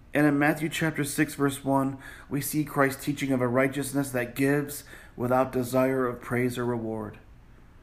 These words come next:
Isn't it true that God's form of righteousness surpasses the kind that we can create?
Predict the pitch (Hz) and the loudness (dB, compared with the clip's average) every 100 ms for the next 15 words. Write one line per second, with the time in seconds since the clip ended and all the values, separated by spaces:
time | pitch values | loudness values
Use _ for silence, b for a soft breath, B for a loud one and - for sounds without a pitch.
0 | - - - - - - - - - 175 | -20 -20 -20 -20 -20 -20 -20 -6 6 6
1 | 185 233 233 - 147 156 147 135 139 139 | 6 2 0 0 4 6 6 2 2 4
2 | 147 - 160 156 123 131 131 135 120 135 | 2 2 2 2 4 2 2 -2 -2 -2
3 | 135 - B B - 131 - 127 131 135 | -2 -10 B B -4 -2 4 4 4 2
4 | 139 123 127 - 123 123 123 117 127 127 | 0 2 -2 2 2 2 0 0 -2 -2
5 | 127 - 117 117 131 131 | -4 -4 -2 -2 -4 -8